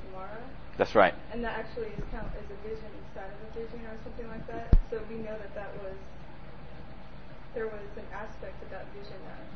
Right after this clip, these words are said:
Speaker 1: wasn't understood.
Speaker 2: That's right.
Speaker 1: There was a small vision.
Speaker 2: That's right. There's two different words for visions. And, um, one's Mara, as you mentioned, the other, I believe, is Chatak or something,
Speaker 1: Right.
Speaker 2: something like that. And, um,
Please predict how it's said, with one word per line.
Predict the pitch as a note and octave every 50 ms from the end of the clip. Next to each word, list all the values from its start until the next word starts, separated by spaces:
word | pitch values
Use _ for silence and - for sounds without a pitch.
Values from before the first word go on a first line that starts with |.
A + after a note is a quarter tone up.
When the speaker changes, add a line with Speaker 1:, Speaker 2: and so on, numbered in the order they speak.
| - - - - - - -
Speaker 1:
wasn't | - - - F#3 F#3 - - - -
understood. | - - - - - - - - - - - - - - - - - - - - -
Speaker 2:
That's | - - -
right. | F2+ E2 D2 - - - -
Speaker 1:
There | A3 G#3+
was | G#3 -
a | G#3 - - - A#3
small | - G3 G3+ G3 -
vision. | F#3 - - - - - - - - - - -
Speaker 2:
That's | - F#2 - -
right. | E2 D2+ - - - - - - - - -
There's | - A2+ A2+ -
two | - - F#3 E3
different | C#3+ D#3+ C#3 D3+ C3
words | A#2 B2 B2 A#2+
for | - A#2+
visions. | G#2+ F#2+ G#2 A2 G#2 F#2+ D#2+ D#2 - - - - - - - - - - - - - - - - - -
And, | F#2 G2 F#2+ F#2 F2+
um, | F#2 F2+ E2+ E2+ E2+ - - -
one's | A2 A2+ A2+ A2 G#2
Mara, | G2+ G#2 A2 A2+ A#2 A#2+ A#2+ B2+ C#3+ D3 C#3 -
as | F#2 G#2 G2 -
you | G#2+
mentioned, | G2+ G2+ G2+ G2 A#2 G#2+
the | G#2
other, | G2+ G#2
I | A2 F#2+ G2+
believe, | G2+ A2 G#2 G2+
is | F#2 E2+ - - -
Chatak | - - - G2+ - - - G#2+ F2 - - - - -
or | F2+ F#2
something, | - - G#2 F#2+ - G2 F#2
Speaker 1:
Right. | F2 - - - - - - - - - - - - - - - -
Speaker 2:
something | - - - G2+ F#2
like | F2+ E2+ E2 -
that. | D#2 C2+ - - - - - - - - - - - - -
And, | - F#2+ F#2+ F#2 F2+ F2+
um, | F2+ F2 F2 E2+